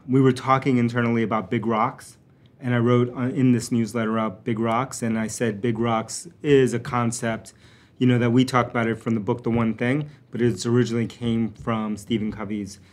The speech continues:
Seven Habits of Highly Effective People. Have you read that book yet, D G?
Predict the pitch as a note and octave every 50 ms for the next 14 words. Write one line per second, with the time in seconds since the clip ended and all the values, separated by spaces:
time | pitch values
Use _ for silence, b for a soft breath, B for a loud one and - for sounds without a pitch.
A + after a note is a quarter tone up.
0 | b b b - - C3 A#2 A2+ A2+ - A#2 A2+ G#2 A#2 A2+ - A2 G#2+ B2 A#2+
1 | A2+ A2+ A2 G#2+ - A#2 A2 - G#2+ G2 - - C#3 C#3+ F3 F#3 E3+ - - -
2 | - C3+ C3 C#3 C#3+ C#3+ C#3 B2+ D3 C#3+ - D#3+ C#3+ C#3 E3 D#3 C3 D3 - -
3 | - - F3 E3+ C#3+